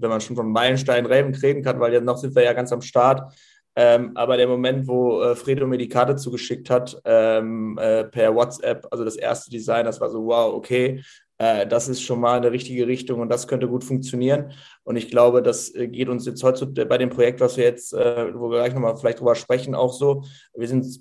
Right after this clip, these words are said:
jetzt schon super happy mit den Karten und ich glaube, die Karten und das Design und, und die Qualität, das ist einfach der absolute Ausgangspunkt von allem, weil wir reden von Karten, wir sind eine,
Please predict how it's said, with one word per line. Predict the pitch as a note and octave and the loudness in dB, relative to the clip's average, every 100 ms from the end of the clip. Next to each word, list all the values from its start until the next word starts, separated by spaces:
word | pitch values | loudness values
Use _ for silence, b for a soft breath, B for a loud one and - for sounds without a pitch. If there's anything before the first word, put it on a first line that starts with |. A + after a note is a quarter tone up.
| _ _ | _ _
jetzt | - C3+ C#3+ | 0 2 2
schon | D#3+ D3 | 0 0
super | D3 D3+ | 4 6
happy | C#3+ D#3 | 6 4
mit | D#3 D#3+ | 0 -2
den | D3+ | -2
Karten | C#3+ D3 D#3 C#3+ | 4 4 4 0
und | B2+ | -4
ich | - | -2
glaube, | C3+ C3+ | -2 -2
die | |
Karten | C#3 C#3 C#3+ D3 D3 | -2 -2 -2 -8 -8
und | C#3 C3 C3 | -6 -4 -6
das | B2 | -4
Design | B2+ A#2+ C3 C#3+ E3+ - | -4 2 4 4 0 -6
und, | B2+ C3 B2+ | -2 -2 -2
und | C3 C3 | -2 -4
die | C3 | -4
Qualität, | - C3 B2+ C#3+ D3 | 0 0 0 -2 -2
das | C3+ | -4
ist | C3+ - - | -10 -12 -6
einfach | C3+ C3+ | -4 -2
der | C3+ - | 0 0
absolute | C3 - C#3 B2 | -2 -4 -4 0
Ausgangspunkt | C#3 C#3 C#3 - C#3+ C3+ | -2 -2 -6 -6 -6 -4
von | B2+ | -2
allem, | - C#3+ C3 | 2 2 2
weil | B2+ B2 | 2 2
wir | B2+ | 0
reden | B2 C3 C#3+ | -2 -2 -2
von | C#3 C#3 | -4 -4
Karten, | D3 D3 C#3+ | 0 0 -2
wir | B2+ | -4
sind | C3+ | 0
eine, | C3 C3 | 0 0